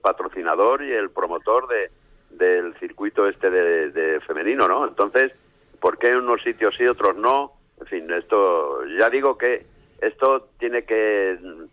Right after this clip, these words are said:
tienen al final que ponerse de acuerdo todos los prepostes de, del tema este,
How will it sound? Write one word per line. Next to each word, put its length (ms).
tienen 280
al 140
final 340
que 380
ponerse 320
de 80
acuerdo 400
todos 280
los 140
prepostes 600
de, 300
del 280
tema 200
este, 360